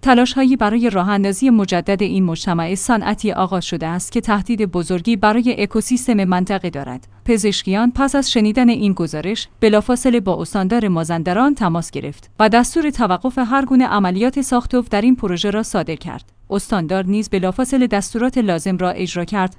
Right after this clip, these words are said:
و به معاونت حقوقی استان مأموریت داد تا ظرف مدت کوتاهی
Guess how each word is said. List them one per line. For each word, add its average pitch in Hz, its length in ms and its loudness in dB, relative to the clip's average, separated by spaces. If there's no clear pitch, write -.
و 175 80 4
به 190 120 0
معاونت 190 560 -2
حقوقی 247 540 0
استان 247 480 2
مأموریت 214 500 2
داد 262 280 2
تا 220 120 0
ظرف 190 380 -2
مدت 208 360 0
کوتاهی 220 600 -2